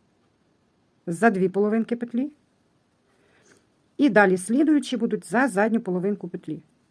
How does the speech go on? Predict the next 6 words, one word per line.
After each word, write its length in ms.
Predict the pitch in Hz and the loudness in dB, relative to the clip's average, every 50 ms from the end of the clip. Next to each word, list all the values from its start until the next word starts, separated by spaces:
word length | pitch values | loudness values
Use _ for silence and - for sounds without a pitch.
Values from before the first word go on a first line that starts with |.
| _ _ _ _ _ _ _ | _ _ _ _ _ _ _
Але 220 | - 202 214 202 | -4 -2 -2 0
вже 160 | 170 165 170 165 | -2 -2 -4 -6
половинка, 680 | - 175 190 214 233 240 269 320 339 330 330 320 320 - | -6 -4 -2 -2 0 0 2 2 2 0 -2 -6 -8 -8
половинка 680 | - 196 185 180 175 165 185 208 226 226 233 - 214 190 | -6 -6 -4 -4 -2 -2 -2 -4 -4 -4 -6 -8 -10 -8
і 160 | - 220 226 240 - _ - | -8 -8 -8 -10 -12 _ -10
разом. 420 | 170 185 196 180 - 151 143 175 | -8 -6 -6 -6 -8 -10 -12 -12